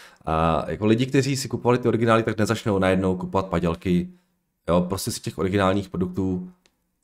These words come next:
podle mého názoru koupí méně. Jo, samozřejmě jsou výjimky,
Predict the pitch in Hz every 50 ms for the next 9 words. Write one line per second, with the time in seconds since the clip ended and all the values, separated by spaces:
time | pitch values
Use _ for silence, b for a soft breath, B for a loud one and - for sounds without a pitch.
0 | _ _ _ - 95 98 98 95 92 92 92 90 92 90 101 92 90 - 90 90
1 | 95 87 87 80 82 82 76 64 67 - - - - 85 90 - 110 104 107 113
2 | 104 - - 110 92 95 90 90 90 92 113 107 101 101 -